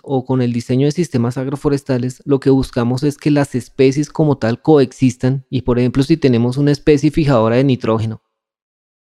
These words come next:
una leguminosa, pues que además de recuperar ese suelo, ¿por qué no me aporte forraje? Entonces ahí ya estoy recuperando el suelo, voy a, me va a servir para tener especies agrícolas y como es forrajero me va a servir para tener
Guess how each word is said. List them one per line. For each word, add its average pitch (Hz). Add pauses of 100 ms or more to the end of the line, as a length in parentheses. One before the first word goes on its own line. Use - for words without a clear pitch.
(100)
una 127
leguminosa, 120 (440)
pues 135
que 131
además 117
de 151 (160)
recuperar 127
ese 131
suelo, 139 (260)
¿por -
qué 135
no 131
me 139
aporte 143
forraje? 131
Entonces 127
ahí 120
ya 117
estoy 120
recuperando 117
el 135
suelo, 160
voy 120
a, 127
me 127
va 113
a 110
servir 131
para 131
tener 113
especies 135
agrícolas 147 (220)
y 139
como 131
es 117
forrajero 131
me 139
va 110
a 113
servir 117
para 117
tener 120